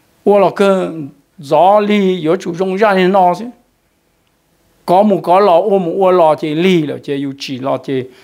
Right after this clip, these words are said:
lò tư nó tao tao, chia tao lò tư mũ một nó tao. Có khi nó chịu cho anh cú có mấy sửa clip từ clip từ lò, lò tư cho tao một xa gì, số một cổ ó cổ bê số một, ô nó tua đấy,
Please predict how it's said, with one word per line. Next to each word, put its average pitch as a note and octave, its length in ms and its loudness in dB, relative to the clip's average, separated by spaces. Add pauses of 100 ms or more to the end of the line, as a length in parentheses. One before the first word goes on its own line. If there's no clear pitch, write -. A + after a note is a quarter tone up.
(140)
lò D3 140 0
tư G#3+ 120 -2
nó G#3+ 220 2
tao C3+ 340 -4
tao, B2+ 260 -4 (200)
chia F#3 240 0 (100)
tao D#3+ 140 2
lò C#3+ 160 -8
tư F3+ 80 0
mũ D#3+ 220 -6
một D3+ 140 -6
nó C3 140 -4
tao. A#2+ 320 -8 (1000)
Có E3 140 0
khi G3 240 2
nó D#3+ 240 2
chịu C3+ 160 -4
cho D#3 80 0
anh D#3 200 0
cú G3 220 0
có G3+ 80 0
mấy F3+ 140 0
sửa B2+ 300 0 (340)
clip E3 200 0
từ F3+ 120 2 (100)
clip D#3+ 180 -2
từ F3+ 100 4
lò, C3 200 2 (480)
lò E3 160 2
tư G#3+ 160 0
cho E3+ 240 2
tao D#3+ 100 2
một F#3 220 0
xa E3+ 340 2
gì, D3 300 -6
số G#3 200 -8
một E3 300 0 (220)
cổ C#3 300 0
ó G#3+ 160 4
cổ D#3+ 280 -6
bê A3 120 0
số A3 160 0
một, D#3 340 -2 (1080)
ô F3+ 120 2
nó E3+ 160 4
tua F3+ 320 2
đấy, F3+ 300 2